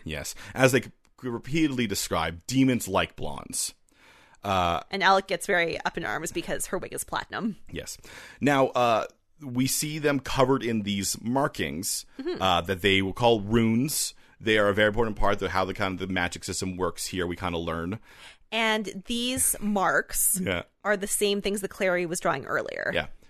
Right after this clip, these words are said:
Speaker 1: They also don't look great in season one.
Speaker 2: They will look better later.
Speaker 1: They will, they, I, once again, I kinda get what they're going for as well, I think. I think they wanted them to look more like scarification.
Speaker 2: So they're inconsistent because some of them look like scars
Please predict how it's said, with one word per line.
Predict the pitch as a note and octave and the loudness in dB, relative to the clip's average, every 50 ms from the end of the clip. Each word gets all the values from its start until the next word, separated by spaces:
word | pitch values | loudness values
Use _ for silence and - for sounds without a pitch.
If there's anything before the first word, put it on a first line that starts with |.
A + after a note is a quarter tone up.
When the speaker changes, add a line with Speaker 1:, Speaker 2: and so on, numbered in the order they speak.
| _ _ _ _ _ _ _ _ _ - | _ _ _ _ _ _ _ _ _ -2
Speaker 1:
They | G2+ A#2+ B2+ D#3 D#3+ | 4 6 6 6 6
also | - C3+ A#2+ G#2+ G#2 - - - A2 G#2 G#2+ A#2+ C3+ D3+ - - - _ _ _ _ _ _ _ _ _ _ _ _ | 6 8 8 8 8 8 6 6 8 8 6 6 2 -2 -8 -16 -20 _ _ _ _ _ _ _ _ _ _ _ _
don't | - G#2 F#2+ F#2+ F#2+ | 0 2 2 2 0
look | G#2 A#2 - | -2 -4 0
great | - A2 F#2 F2+ F2+ G2 | 2 2 4 4 4 2
in | G#2 | 0
season | F#2+ - G#2+ G2+ G#2 A#2+ A#2+ | 0 -2 -2 -2 0 0 0
one. | G#2 F2 D#2+ D#2 F2 B2+ - _ _ _ _ - | 0 -2 -2 -4 -4 -6 -6 _ _ _ _ -6
Speaker 2:
They | G3 F3+ | -4 -4
will | F3+ F#3 | -2 0
look | G3+ A#3+ C#4 - | 0 0 -2 -2
better | - A#3+ A#3 C#4+ E4+ | -4 -4 -4 -2 -4
later. | E4+ E4 - C3+ - B2+ B2 - | -4 -4 -4 -2 -2 0 4 6
Speaker 1:
They | C3+ B2 A#2+ | 8 8 8
will, | B2 A2+ A#2+ A#2+ | 8 6 4 2
they, | G#2 G2+ B2+ B2+ B2 A#2 - - - - - | 4 4 4 4 4 2 -2 -8 -8 -2 2
I, | D#3+ D#3 D3+ B2 F#2+ G#2+ | 2 2 2 2 0 -2
once | A2+ D3+ F3+ F#3 | -2 -2 0 0
again, | F#3+ D3+ | 0 -2
I | A#2+ | -2
kinda | - - - - G2 G#2 A2+ | -4 -6 -4 -2 0 0 2
get | A#2 | 2
what | C3 C3 | 2 2
they're | C3+ C3 | 2 2
going | C3 C3 C3+ | 0 0 0
for | C3 - C3+ C3+ C3+ | 0 0 0 2 2
as | C3+ C3 | 0 0
well, | B2+ C#3 D#3+ E3 D3 B2+ | 4 6 8 8 8 8
I | A2 G2+ F#2+ | 6 6 4
think. | - - F#2 F2+ F#2 - - - - F#2 | 2 0 0 0 0 -4 -8 -8 -2 -2
I | F#2+ | 0
think | - - A#2+ A#2+ | 0 0 2 2
they | B2+ B2+ | 4 4
wanted | A#2+ A#2+ A#2+ A#2+ A2+ | 4 4 2 2 0
them | A2+ G#2 | -2 -2
to | - G#2 G2+ | -4 -4 -2
look | G2 G2+ - - | -2 -2 -2 0
more | G#2+ G#2 G2 | 0 2 2
like | F#2 F2 - - - - - - - - F2 F2+ G2 G2+ | 2 2 0 -4 -6 -6 -6 -4 -2 0 2 2 2 2
scarification. | G2 - G#2 - - - G2 G2 G#2+ - - D#3 D3 D#3 F3 E3+ - | 0 -2 -6 -8 -6 -4 -4 -2 -2 0 2 2 2 2 0 -2 -2
Speaker 2:
So | - - D#4+ D#4+ | 0 0 2 2
they're | - E4+ - | 4 2 2
inconsistent | - D4+ F4 G#4 - - B4+ - - G3 F#3+ - - - - - - F3+ - - - | 2 0 -4 -4 -4 -4 -4 -4 -2 -2 -2 -4 -4 -6 -8 -8 -8 -10 -10 -10 -8
because | A#3 G#3 - A#3 A3 | -8 -8 -4 -4 -2
some | - - B3 | -2 -2 -4
of | D4 D#4 | -4 -4
them | G4 F#4+ | -4 -2
look | G#4 G4 - | -4 -2 -2
like | F#4 F4+ - | -4 -4 -4
scars | - - - - F3+ D#3 C3+ C3+ D3 D#3 F3 - | -4 -4 0 2 4 4 6 6 4 2 0 -2